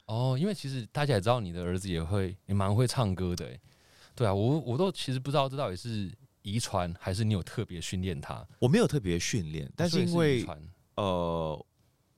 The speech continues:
Speaker 2: 我觉得有一点点，有一点点遗传。
Speaker 1: 哦。
Speaker 2: 然后我看到他唱歌的样子，真的
Speaker 1: 小时候的你。
Speaker 2: 想到我小时候的那个样子。对。
Speaker 1: 哇。
Speaker 2: 但是我觉得他比我外向。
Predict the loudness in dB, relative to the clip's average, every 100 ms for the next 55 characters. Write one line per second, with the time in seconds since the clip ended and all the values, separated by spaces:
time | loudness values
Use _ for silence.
0 | -2 0 4 6 6 4 2 -2 -4 -8
1 | -18 -6 -2 0 0 -2 -4 -8 -14 -14
2 | -16 -18 _ _ -14 -14 -10 -8 -4 -2
3 | 0 -2 -4 -6 -10 -14 _ _ -6 -2
4 | 0 2 2 0 -2 -2 0 0 0 -2
5 | -6 -6 -2 0 -2 -6 -12 -6 -2 2
6 | 4 6 6 6 2 -2 -4 -2 -4 -4
7 | -6 -10 _ _ -20 _ _ -4 0 2
8 | 0 -4 -16 -20 _ _ _ _ _ -4
9 | -4 -4 -12 _ _ _ _ -20 -20 -14
10 | 2 2 4 4 4 4 0 0 2 4
11 | 6 4 2 -2 -6